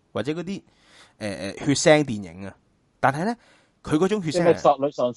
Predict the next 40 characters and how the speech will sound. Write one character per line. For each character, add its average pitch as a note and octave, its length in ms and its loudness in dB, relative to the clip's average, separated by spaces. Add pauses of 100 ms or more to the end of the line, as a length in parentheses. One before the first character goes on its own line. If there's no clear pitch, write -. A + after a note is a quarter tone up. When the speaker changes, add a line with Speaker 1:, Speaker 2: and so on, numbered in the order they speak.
(120)
Speaker 2:
機 C3 140 -2
關 B2 160 2
槍 B2 100 -6
嗰 - 20 0
啲 - 20 2
Speaker 1:
係 A#2+ 120 2
啦， A#2+ 160 4
係 G#2 100 -4
啦， F#2 140 -10
誒， A#2 80 -4
類 B2 180 0
似 B2 180 -8
啦， D3 80 -2
可 C3 100 -2
能。 G2+ 160 -8
但 A#2 180 -4
係 A2+ 60 -8 (260)
佢 C#3+ 140 -4
嗰 F3+ 100 6
種 A#3 180 -4
血 - 220 -10 (540)
腥 G3+ 260 -2
係 B2+ 160 -4
好 G2+ 60 -6
撚 C3+ 180 -4
戇 F2 260 -8
鳩， G2+ 260 -4 (500)
令 D#3+ 200 -2
到 D#3+ 140 6
成 - 160 -6 (400)
件 A#2+ 340 -10
事 - 260 -14
呢 C#3 200 -2 (420)
都 G3+ 140 -8
係 B2 180 -4 (240)
刷 A#2+ 120 -4
下 B2 80 0
刷 G2+ 260 -8
下 G2 80 -14
咁。 F#2+ 60 -16